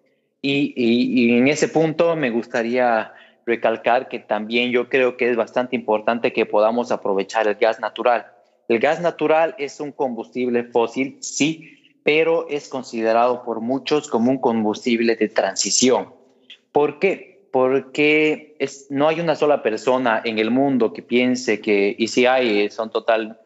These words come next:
mm, no han estudiado lo suficiente, creo yo, pero no hay personas que piensen que en dos años vamos a poder hacer una transición total a los combustibles, a co-, eh, a energías renovables.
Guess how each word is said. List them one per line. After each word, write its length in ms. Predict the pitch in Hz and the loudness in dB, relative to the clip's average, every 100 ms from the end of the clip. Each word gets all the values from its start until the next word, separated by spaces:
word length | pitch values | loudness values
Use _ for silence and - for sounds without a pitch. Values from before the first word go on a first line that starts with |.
| _ _ _ _ | _ _ _ _
mm, 320 | 110 107 113 - - - 80 | -8 -6 -10 -12 -18 -14 -6
no 260 | 127 127 123 | 0 2 2
han 80 | |
estudiado 520 | 113 - 123 127 147 127 | -2 0 2 2 2 0
lo 100 | 110 | -4
suficiente, 680 | 113 120 110 123 120 113 | -8 -12 -4 -2 -2 -4
creo 220 | 113 110 107 | 0 0 2
yo, 180 | 120 | 0
pero 140 | 120 123 | 0 0
no 80 | 147 | 0
hay 80 | |
personas 480 | 156 143 147 143 139 | 0 -2 0 -2 -4
que 100 | - | -8
piensen 580 | - 120 123 123 131 123 | -6 -4 -4 -2 -4 0
que 240 | 127 139 - | 0 0 -2
en 220 | 107 110 | -12 -2
dos 240 | 139 156 | 0 2
años 280 | 156 151 151 | 0 -2 -2
vamos 280 | 135 131 131 | -2 -2 -6
a 100 | 117 | -4
poder 180 | 120 117 | 0 0
hacer 220 | 117 117 | 0 -4
una 160 | 117 110 | -6 -6
transición 420 | 104 104 117 113 | -10 -6 -4 -2
total 340 | 101 98 117 - - - | 0 0 0 -4 -10 -2
a 80 | 104 | -2
los 180 | 98 | -2
combustibles, 840 | - 101 101 - 117 107 104 98 - - | -6 -6 -6 -2 -2 0 0 -2 -16 -4
a 100 | 113 | -4
co-, 140 | - 113 | 0 0
eh, 220 | 107 101 | 0 0
a 100 | 113 | -2
energías 440 | 107 104 - 123 107 | -2 -4 0 -2 0
renovables. 600 | 104 107 95 92 - | 0 2 0 -4 -20